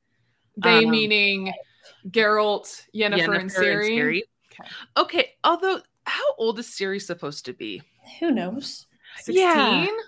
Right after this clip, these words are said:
Speaker 2: I guess she is elven and that, like,
Speaker 1: Fifteen?
Speaker 2: totally messes up age as well.
Speaker 1: I,
Speaker 2: But
Speaker 1: I
Speaker 2: she
Speaker 1: feel like
Speaker 2: doesn't,
Speaker 1: she gotta
Speaker 2: she's
Speaker 1: at
Speaker 2: only,
Speaker 1: least
Speaker 2: like,
Speaker 1: be fifteen.
Speaker 2: twenty-three or twenty-four in real life,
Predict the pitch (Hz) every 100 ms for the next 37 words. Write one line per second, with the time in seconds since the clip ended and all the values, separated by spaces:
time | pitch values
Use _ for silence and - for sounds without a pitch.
0 | 330 370 480 - 403 392 - 220 202 190
1 | 170 165 180 180 190 190 403 427 453 466
2 | 440 _ - 202 185 170 160 151 156 147
3 | 139 _ _ _ - 151 143 - 120 -
4 | 95 101 147 _ _ _ _ _ _ _
5 | _ - - - - 247 - - - 269
6 | 233 330 381 392 415 508 494 330 - -
7 | _ _ - 311 294 359 494 453 554 -
8 | - 208 - - 269 277 277 - _ -
9 | 165 190 208 220 214 214 185 180 175 151
10 | 180 170 151 151 190 233 311